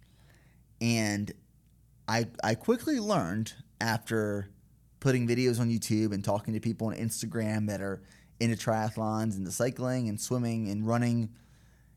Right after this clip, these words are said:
that I am very inexperienced in this type of training. And to go from nothing to,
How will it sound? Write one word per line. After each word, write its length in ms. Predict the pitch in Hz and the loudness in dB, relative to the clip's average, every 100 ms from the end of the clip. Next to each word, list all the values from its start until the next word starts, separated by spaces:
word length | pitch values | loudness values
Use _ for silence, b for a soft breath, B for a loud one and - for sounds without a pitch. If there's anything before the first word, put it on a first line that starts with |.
| - | -14
that 540 | - 113 104 98 - - - - - _ _ - - | 0 2 4 2 -2 -14 -20 -20 -20 _ _ -20 -6
I 140 | 110 139 | 0 2
am 260 | 113 95 | 2 0
very 340 | 101 113 123 123 | 0 2 0 0
inexperienced 1000 | 110 110 - 110 107 98 92 - - - - - - _ - - - - - | -2 -4 -6 -4 -2 -2 -4 -6 -8 -12 -18 -20 -20 _ -20 -20 -20 -20 -10
in 240 | 113 107 107 | -2 0 2
this 220 | 107 - | 0 0
type 260 | 107 101 - | 0 0 0
of 340 | 101 95 92 | 0 0 0
training. 460 | - 117 95 62 90 - - - - b b b b | -4 -4 -4 -6 -10 -14 -20 -20 -20 b b b b
And 180 | - 107 | -2 0
to 80 | 104 | 0
go 380 | 110 104 104 101 | 2 4 2 0
from 480 | - 107 92 101 | -2 0 0 0
nothing 320 | 110 139 165 139 | 2 2 2 0
to, 160 | 101 | -2